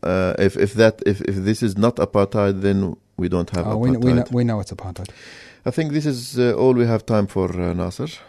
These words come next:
Speaker 1: This
Speaker 2: Fantastic.
Speaker 1: is our, uh, second, uh, edition, uh, this, uh, year. And, um, we look forward, uh, to the full team, uh, hopefully next week. Uh,
Speaker 2: Yeah, Robert's coming back. We're looking forward to Robert joining us. And to all of our Indigenous, uh, brothers and sisters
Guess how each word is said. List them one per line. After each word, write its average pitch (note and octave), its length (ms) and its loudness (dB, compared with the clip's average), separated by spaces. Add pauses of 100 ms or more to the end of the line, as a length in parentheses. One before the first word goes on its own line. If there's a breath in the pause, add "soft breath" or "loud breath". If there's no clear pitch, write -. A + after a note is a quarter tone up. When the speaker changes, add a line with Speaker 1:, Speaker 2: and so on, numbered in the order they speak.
(120)
Speaker 1:
This F#2+ 100 -6
Speaker 2:
Fantastic. A#2+ 240 -2
Speaker 1:
is F#2 60 0
our, F#2 260 -2
uh, G2 40 -4
second, F#2 480 -6
uh, F2+ 220 -2
edition, F#2 520 -6
uh, F2+ 220 -6
this, F#2 380 -10
uh, F#2+ 100 -4
year. G#2 480 -4 (440 loud breath)
And, F#2+ 400 -2
um, F#2+ 1080 -2
we A2 160 -2
look A#2 160 -2
forward, G#2 500 2 (120)
uh, G2 180 2 (120)
to G2 200 -2
the F#2+ 260 0
full B2+ 300 -2
team, A2 380 0
uh, E2+ 320 -4
hopefully F#2+ 420 -6
next F#2 240 -8
week. A#2+ 260 -6
Uh, F#2+ 380 -2
Speaker 2:
Yeah, C3+ 120 2
Robert's C3+ 280 2
coming B2+ 220 4
back. D3 180 2
We're B2+ 60 0
looking B2+ 200 0
forward A#2+ 220 -2
to A#2+ 80 -4
Robert B2 220 0
joining C3 260 2
us. - 260 -6
And B2+ 200 2
to C3 120 0
all C3+ 160 2
of B2+ 80 2
our B2+ 200 4
Indigenous, B2 580 0 (180)
uh, A#2 220 -4
brothers A#2+ 380 -2
and A2+ 140 0
sisters C#3+ 520 -6